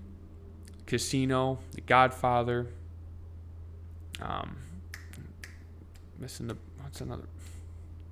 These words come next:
Taxi. There's a ton of mob-style movies. The Sopranos is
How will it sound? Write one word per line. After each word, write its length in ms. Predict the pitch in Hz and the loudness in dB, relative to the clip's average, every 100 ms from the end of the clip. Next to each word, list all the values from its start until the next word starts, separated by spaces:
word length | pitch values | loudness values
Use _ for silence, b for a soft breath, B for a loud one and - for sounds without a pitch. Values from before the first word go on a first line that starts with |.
| - - | -12 -4
Taxi. 360 | 139 143 - | 0 0 0
There's 280 | - 165 214 | -4 4 6
a 80 | 214 | 6
ton 380 | - - 214 220 | 4 -2 2 4
of 180 | 160 120 | 4 4
mob-style 880 | 127 160 175 - - - 139 139 135 | 6 6 6 0 -10 0 4 6 4
movies. 540 | 147 185 113 98 - B B B B B B B B - - - | 4 2 2 -4 -6 B B B B B B B B -14 -14 -8
The 60 | |
Sopranos 880 | 147 160 - 170 190 123 123 135 - - - - - | -4 -4 6 8 10 8 6 4 0 -10 -14 -14 0
is 300 | 139 135 131 | 6 6 4